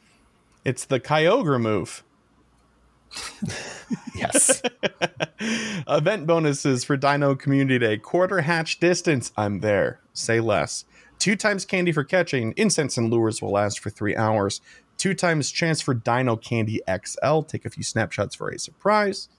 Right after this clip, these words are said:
Speaker 1: One additional special trade can be made during and up to five hours afterward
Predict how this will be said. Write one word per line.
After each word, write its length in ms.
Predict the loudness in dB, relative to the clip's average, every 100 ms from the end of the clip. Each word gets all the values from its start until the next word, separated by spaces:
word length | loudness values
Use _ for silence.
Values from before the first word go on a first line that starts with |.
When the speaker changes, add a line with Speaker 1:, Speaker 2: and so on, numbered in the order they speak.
| _ _ _ _
Speaker 1:
One 160 | -2 0
additional 360 | 0 0 0 0
special 340 | 0 0 0
trade 280 | 0 0 0
can 280 | 0 2 2
be 80 |
made 260 | 2 0 0
during 400 | 0 0 0 -4 -2
and 200 | -2 0 -2
up 200 | -2 -4
to 160 | -6
five 280 | 0 2 2
hours 260 | 2 0 0
afterward 520 | 0 0 0 0 0